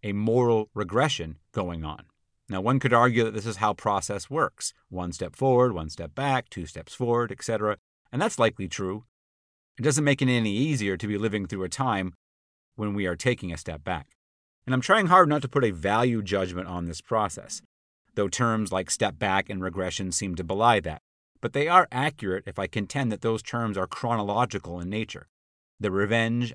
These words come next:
eye for an eye type morality was the first and longest held morality system we humans have had. It makes sense that a large portion of humanity would still, to this day,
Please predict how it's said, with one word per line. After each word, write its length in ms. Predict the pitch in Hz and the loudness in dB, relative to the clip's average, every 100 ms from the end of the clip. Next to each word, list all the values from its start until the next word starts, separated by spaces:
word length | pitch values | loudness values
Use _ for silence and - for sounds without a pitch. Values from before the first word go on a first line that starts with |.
| - | -2
eye 220 | 98 107 | 0 0
for 140 | 107 | 0
an 100 | 101 | -2
eye 240 | 104 107 104 | 2 2 2
type 240 | 104 101 | -2 -2
morality 560 | 92 101 127 107 95 95 | -2 2 2 2 0 -4
was 220 | 101 95 | -4 -4
the 100 | 95 | -8
first 440 | - 120 135 - - | -2 0 0 -4 -6
and 200 | 104 101 | -6 -2
longest 440 | 110 117 131 - | -2 -2 -2 -4
held 240 | 104 104 | -4 -4
morality 420 | 101 98 98 98 95 | -2 0 0 0 -4
system 380 | 98 82 95 | -6 -6 -6
we 100 | 90 | -6
humans 360 | 95 87 82 85 | -4 -4 -6 -8
have 120 | 98 | -6
had. 300 | 139 117 73 - _ _ _ _ _ _ | -2 -2 -2 -12 _ _ _ _ _ _
It 100 | 117 | 2
makes 240 | 131 135 - | 4 4 2
sense 240 | 165 151 | 2 4
that 100 | 117 | 2
a 60 | 107 | 4
large 340 | 110 120 - | 4 4 2
portion 380 | - 131 - 110 | -2 -4 -2 -6
of 80 | 101 | -4
humanity 560 | 104 123 117 90 95 | -4 -2 -2 -2 -4
would 180 | 98 101 | -6 -4
still, 540 | - - 190 98 87 - | -6 0 2 2 -2 -10
to 100 | - | -10
this 220 | 110 123 | -6 -6
day, 340 | - 147 92 | -2 -2 -2